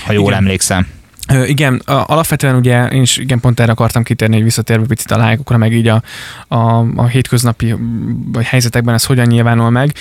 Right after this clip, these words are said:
Speaker 2: Igen, sokaknak ez tényleg az, hogy, hogy folyamatosan nézi a telefonját a,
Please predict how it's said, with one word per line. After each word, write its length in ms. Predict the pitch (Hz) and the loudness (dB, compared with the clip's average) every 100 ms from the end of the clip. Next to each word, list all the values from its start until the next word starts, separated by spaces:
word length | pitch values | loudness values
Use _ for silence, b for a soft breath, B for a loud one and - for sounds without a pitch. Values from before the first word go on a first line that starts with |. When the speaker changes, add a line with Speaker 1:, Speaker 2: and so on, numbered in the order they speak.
| B B B | B B B
Speaker 2:
Igen, 180 | 131 | 0
sokaknak 500 | 117 170 151 117 117 | 0 0 -2 0 2
ez 200 | 120 117 | 2 0
tényleg 300 | - 131 110 | 0 0 0
az, 180 | 107 110 | 0 0
hogy, 180 | - 117 | 0 0
hogy 140 | 123 | 0
folyamatosan 520 | - 160 113 - - 117 | 0 0 0 0 2 4
nézi 240 | 120 113 | 4 2
a 40 | |
telefonját 760 | 104 107 107 - 104 104 107 - | 0 0 0 0 0 2 0 0
a, 300 | 98 101 | 0 2